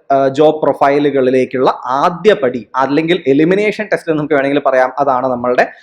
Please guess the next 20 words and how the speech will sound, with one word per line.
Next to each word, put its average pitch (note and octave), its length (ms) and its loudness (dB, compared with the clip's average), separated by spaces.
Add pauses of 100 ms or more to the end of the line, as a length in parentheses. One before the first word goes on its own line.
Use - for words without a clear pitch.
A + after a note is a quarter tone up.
(200)
കോമൺ D#3 360 4 (120)
ഡിഗ്രി C3+ 320 0
പ്രിലിമിനറി B2 420 0
എക്സാമിനേഷൻ, B2 640 -4 (320)
മെയ് F#3 180 2 (180)
ഇരുപത്തിനാലാം C#3 920 0 (100)
തീയതി A#2 320 -6
നടക്കുന്ന A#2 400 -4 (220)
പരീക്ഷ. A2+ 360 -2 (500)
അപ്പോൾ, A3+ 180 6 (360)
നമ്മൾ A3 420 2
സെക്രട്ടേറിയറ്റ് F#3+ 480 0
അസിസ്റ്റന്റിന്റെ F3 480 0 (100)
ഒരു E3 200 4 (600)
already G3+ 380 6
ഒരു D#3+ 100 0
സ്റ്റഡി C#3+ 180 -2
പ്ലാൻ C#3+ 240 0
പോയിക്കൊണ്ടിരിക്കുകയാണ്. C3 640 0
അത് - 60 0